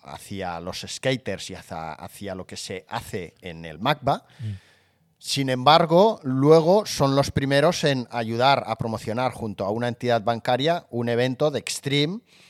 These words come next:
Speaker 1: eh, y poner rampas y todo lo que haga falta, ¿no?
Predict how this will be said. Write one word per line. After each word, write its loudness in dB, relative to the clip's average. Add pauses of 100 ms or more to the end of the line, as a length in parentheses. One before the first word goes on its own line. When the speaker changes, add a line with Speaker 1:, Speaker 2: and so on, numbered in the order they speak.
(520)
Speaker 1:
eh, -4
y -10
poner -6
rampas 2
y -6
todo 0
lo 2
que -6
haga -6
falta, -2
¿no? -8